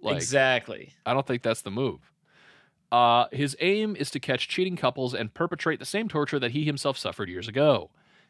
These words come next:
Speaker 1: Even now, parents warn their teenage kids not to go near the Lover's Lane area, lest they have an unfortunate encounter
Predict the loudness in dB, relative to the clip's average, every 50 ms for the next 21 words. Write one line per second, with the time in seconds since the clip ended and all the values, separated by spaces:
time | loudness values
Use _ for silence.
0 | _ -2 -2 2 2 2 2 4 6 6 6 6 4 2 0 0 0 0 0 -2
1 | -2 -2 0 0 0 -2 -2 0 0 0 0 0 0 -2 -2 0 2 4 4 2
2 | 0 0 0 0 0 2 0 0 0 2 2 2 2 2 0 0 0 -2 -2 -4
3 | -6 -2 0 0 2 2 2 0 0 0 -2 -2 0 0 -2 -2 -2 0 -2 -2
4 | -2 -4 -8 -12 -18 _ _ _ _ _ 0 0 0 0 -2 -4 -2 -2 -2 -2
5 | -2 -4 -6 -6 -4 -2 -2 -2 -2 -4 -4 -4 -4 -6 -2 -2 0 0 0 -2
6 | -4 -8 -10 -12 -14